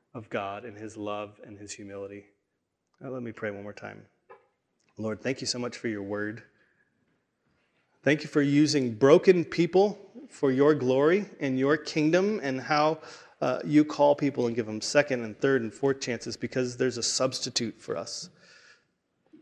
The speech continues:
So Lord, would we, uh, even today, uh, if there's something that someone is just holding on to so,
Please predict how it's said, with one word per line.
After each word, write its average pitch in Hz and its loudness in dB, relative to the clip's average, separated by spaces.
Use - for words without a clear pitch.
So 160 4
Lord, 165 10
would 147 4
we, 156 6
uh, 135 -6
even 175 4
today, 120 2
uh, 147 -2
if 160 -2
there's 139 2
something 175 4
that 151 0
someone 175 0
is 131 -4
just 147 -6
holding 185 10
on 156 4
to 143 2
so, 156 4